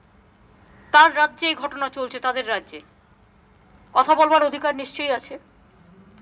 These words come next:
কাল রাত্রির থেকে appointment তারা পায়নি। আমায় কাল রাত্রিরে বলেছিল তারা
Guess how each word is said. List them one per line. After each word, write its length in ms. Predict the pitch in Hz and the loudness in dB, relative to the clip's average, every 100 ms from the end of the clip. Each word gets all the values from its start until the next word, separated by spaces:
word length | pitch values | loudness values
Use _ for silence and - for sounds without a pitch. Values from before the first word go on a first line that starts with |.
| - - | -20 -2
কাল 140 | 285 302 | 2 4
রাত্রির 260 | 285 285 330 | 2 -2 -8
থেকে 120 | 330 311 | -8 -6
appointment 460 | 269 269 262 277 | -4 -4 -6 -8
তারা 140 | 285 277 | -8 -8
পায়নি। 360 | 240 185 175 170 - _ - _ _ | -8 -10 -10 -18 -20 _ -20 _ _
আমায় 280 | - 254 311 320 | -2 2 2 2
কাল 100 | 302 | 2
রাত্রিরে 360 | 262 262 320 285 | 0 0 -6 -6
বলেছিল 300 | 294 285 277 | -6 -6 -10
তারা 280 | 285 240 247 | -4 -2 -4